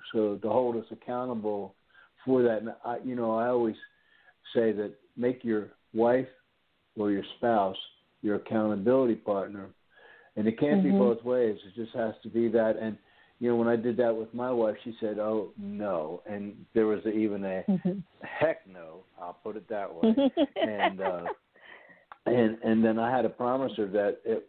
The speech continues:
Speaker 1: if she said something, I would not respond for twenty-four to forty-eight hours, because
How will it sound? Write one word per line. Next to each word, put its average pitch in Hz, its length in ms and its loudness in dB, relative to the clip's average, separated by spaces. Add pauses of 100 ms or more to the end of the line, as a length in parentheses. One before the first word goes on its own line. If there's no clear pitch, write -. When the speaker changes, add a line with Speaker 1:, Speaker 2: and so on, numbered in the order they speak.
(120)
Speaker 1:
if 117 220 2
she 113 180 -2
said 131 280 0
something, 104 420 -10
I 113 100 -4
would 107 200 -2
not 113 200 -2
respond 110 460 -6
for 107 100 -12
twenty-four 101 640 -4
to 98 80 -4 (100)
forty-eight 95 360 0
hours, 101 460 2 (680)
because 127 280 0